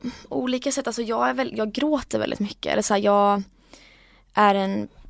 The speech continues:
person som har ganska lätt till att gråta och jag tycker det är väldigt skönt. Jag tycker att det s-,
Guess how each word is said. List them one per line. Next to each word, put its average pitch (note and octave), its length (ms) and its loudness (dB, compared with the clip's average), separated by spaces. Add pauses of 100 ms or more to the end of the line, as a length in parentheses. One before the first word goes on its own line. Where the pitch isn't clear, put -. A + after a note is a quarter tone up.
person G3+ 380 -4
som G3+ 360 -4 (140)
har G3+ 100 0
ganska G3 260 -2
lätt - 440 -6
till G#3 180 -6
att G3 300 -2
gråta G#3 440 -2
och G3+ 60 2
jag G3 120 0
tycker G#3 160 -6
det G3+ 60 0
är - 20 -4
väldigt G3 200 -6
skönt. G#3 400 0
Jag - 60 -10
tycker - 200 -6
att G3 80 -8
det - 80 -8
s-, - 220 -4